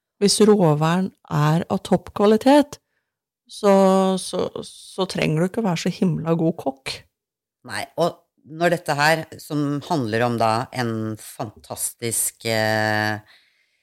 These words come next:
Speaker 2: eh, lykkelig gris, som
Speaker 1: Mhm.
Speaker 2: vi, eh, klarer å få kjøpt et, eh, lår av.
Speaker 1: Japp.
Speaker 2: Og vi har nok salt.
Speaker 1: Mhm.
Speaker 2: Og, altså, et griselår, vi er jo nødt til,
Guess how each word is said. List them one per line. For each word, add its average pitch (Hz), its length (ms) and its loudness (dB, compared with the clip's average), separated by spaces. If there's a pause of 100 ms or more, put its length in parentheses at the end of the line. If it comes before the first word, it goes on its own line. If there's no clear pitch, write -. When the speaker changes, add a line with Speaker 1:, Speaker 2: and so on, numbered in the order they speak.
(360)
Speaker 2:
eh, 104 800 -6
lykkelig 110 560 -6
gris, 147 360 -4 (360)
som 220 140 2
Speaker 1:
Mhm. 220 100 2
Speaker 2:
vi, 392 80 4
eh, 131 360 -4
klarer 113 420 -2
å 110 260 -2
få 110 220 -14 (260)
kjøpt - 420 -10
et, - 260 -12
eh, 110 360 -2
lår 104 260 -4
av. 233 200 -2 (240)
Speaker 1:
Japp. - 220 0 (840)
Speaker 2:
Og 139 260 -4
vi 139 100 -4
har 117 360 -2
nok 113 220 -6
salt. 180 400 -4 (340)
Speaker 1:
Mhm. 208 220 6 (500)
Speaker 2:
Og, 135 1080 -2 (580)
altså, 147 240 -2 (720)
et 156 220 -10
griselår, 135 720 -4 (120)
vi 151 100 -4
er 151 200 4
jo 170 60 0
nødt - 220 -8
til, 135 300 -2